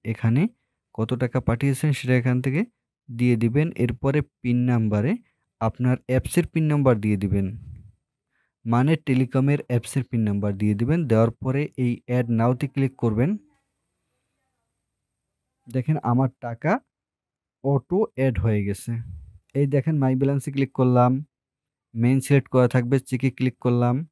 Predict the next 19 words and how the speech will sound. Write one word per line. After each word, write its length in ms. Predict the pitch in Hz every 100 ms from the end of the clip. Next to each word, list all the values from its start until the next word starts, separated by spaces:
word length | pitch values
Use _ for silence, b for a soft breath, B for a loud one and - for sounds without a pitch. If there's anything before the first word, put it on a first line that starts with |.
| _ - 123
এই 60 | 120
দেখেন, 200 | 120 151 131
আমার 140 | 131 -
পঞ্চাশ 280 | 120 120 123 147
টাকা 180 | 147 156 -
অ্যাড 180 | 117 95
হয়ে 180 | 98 95 92
গেছে। 200 | - 69 - _ _ -
অন্যকে 460 | 135 151 156 - 175 -
অ্যাকাউন্ট 320 | 131 123 160 151
করে 120 | 156 156
দেওয়ার 180 | 151 143
জন্য 180 | 151 156 160 156 -
এই 80 | 131 - 123
অ্যাড 180 | 127 - 127
ইউজারে 300 | 123 151 139
ক্লিক 200 | 151 147 -
করবেন। 320 | 139 139 143 160 160 _ _ _ _ _ _ _ _ _ _ _ _ _ _ -
প্রথমে 400 | 143 - 151